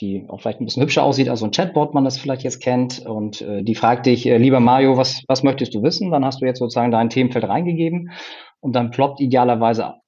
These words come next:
weil das ja vielleicht vom Inhalt schon drin ist, das Themenfeld auf, wo sagt, „Lieber Mario,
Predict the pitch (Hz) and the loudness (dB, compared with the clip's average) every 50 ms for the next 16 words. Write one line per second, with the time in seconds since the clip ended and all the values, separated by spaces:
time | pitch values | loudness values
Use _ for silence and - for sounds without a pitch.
0 | _ - 104 110 110 110 113 - - 113 110 107 104 - - 110 107 107 - - | _ -4 -2 0 0 0 -2 -2 -2 -4 -4 -4 -4 -4 -4 -4 -4 -4 -6 -10
1 | 104 - 139 131 120 120 - - 113 104 110 113 139 165 170 170 165 - - - | -8 -6 -4 -4 -4 -4 -4 -6 -4 -4 0 2 2 4 4 4 2 2 0 -2
2 | - - - 131 123 117 - 117 107 - 95 143 196 220 190 - - 143 139 131 | -2 0 0 0 0 0 0 -2 -2 -2 -2 -4 -4 -4 -6 -6 -4 -2 0 0
3 | 139 131 135 131 127 120 117 120 143 147 147 147 143 139 | 0 0 2 2 4 4 4 4 4 4 2 2 0 -4